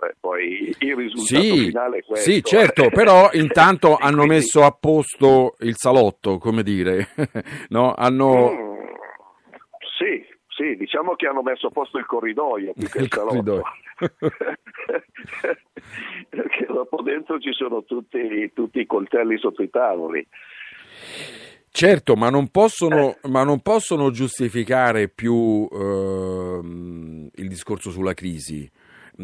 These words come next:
Speaker 2: La, la, allora, le ventimila copie in meno di Repubblica, paradossalmente,
Speaker 1: Sì.
Speaker 2: indicano proprio questo. Sì, c'è la crisi, ma c'è la mancata risposta alla crisi.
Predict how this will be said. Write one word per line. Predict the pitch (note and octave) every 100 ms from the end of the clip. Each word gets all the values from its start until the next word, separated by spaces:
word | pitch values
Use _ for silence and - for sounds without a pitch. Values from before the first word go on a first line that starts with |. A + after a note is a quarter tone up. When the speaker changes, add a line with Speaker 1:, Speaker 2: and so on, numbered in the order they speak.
| - -
Speaker 2:
La, | C3 -
la, | E3 F3+ F3 D#3
allora, | D#3+ D3 C3
le | D3
ventimila | G3+ A#3+ - E3+ G3+ F#3 D3 C3 A2+
copie | - E3 E3+ C3 B2
in | A#2+ B2 A#2+
meno | D#3+ C#3
di | A#2+
Repubblica, | C3 G2 G#2+ F2 F2 D2+ F2+ F2 -
paradossalmente, | D3 C#3+ C#3 - C3 B2+ A#2 F#2 D#2+ G2 G2
Speaker 1:
Sì. | F3+
Speaker 2:
indicano | E3+ D3 C3 B2+
proprio | A#2+ E3 B2 A2
questo. | D#3 A#2 - F#2+ - -
Sì, | - - F#3 -
c'è | G3+ F3+
la | C3+
crisi, | A#2+ A2+ F2+ F#2+ - -
ma | B2+ C#3
c'è | - D#3+
la | E3
mancata | E3+ E3 A#3 C4 B2+ A#2
risposta | G2 F#2 - A2+ F#2+ G#2
alla | F#2+ F2+
crisi. | - B2+ G2+ - G2+